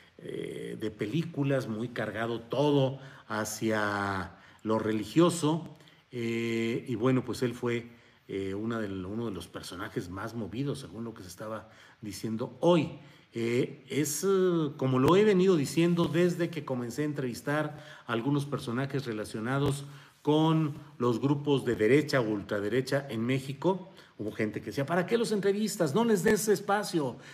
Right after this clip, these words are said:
¿Cómo puede ser?". Este, pues es que precisamente hay que poner los ojos sobre este tipo de movimientos y de acciones, porque son las que van a tener resultados en el proceso in-,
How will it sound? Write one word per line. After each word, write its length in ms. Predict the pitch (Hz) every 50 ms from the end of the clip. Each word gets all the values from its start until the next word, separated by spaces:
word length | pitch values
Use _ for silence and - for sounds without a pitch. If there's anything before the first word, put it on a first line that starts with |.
| - _
¿Cómo 320 | 220 226 220 208 202 -
puede 260 | - 196 202 196 185
ser?". 440 | 160 - 180 180 185 185 156 131 - - - - - - - - _
Este, 300 | 127 110 - - - -
pues 420 | - - _ - 87 90 - -
es 140 | 123 127 -
que 140 | - 214 196
precisamente 840 | - - 147 127 - - 123 - - 180 170 156 147 156 151 175
hay 100 | 170 175
que 120 | 175 175 175
poner 340 | - 151 120 113 135 143
los 220 | 147 156 139 - 147
ojos 260 | 151 151 - 170 139
sobre 260 | - 131 107 117 135
este 200 | 139 143 - 151
tipo 320 | 147 - 147 139 - 156 135
de 60 | 123
movimientos 540 | 110 107 104 107 117 131 143 143 151 117 123
y 40 |
de 80 | 123 113
acciones, 460 | 104 - 127 135 147 170 180 175 - - - - - - _ -
porque 280 | 123 110 - - 120
son 520 | 107 - - - 175 202 240 247 220 175 127
las 160 | 113 110 -
que 100 | - 120
van 160 | 120 135 147
a 100 | 147 139
tener 400 | 135 123 127 139 147 156 151 147 - - - - - _
resultados 840 | - - 104 101 - - 110 92 87 - 92 104 123 156 196 185 - -
en 120 | 139 131
el 260 | 117 110 107 104 104
proceso 600 | 104 - 104 95 - - 131 135 131 - 147 147
in-, 320 | 139 127 120 117 110 95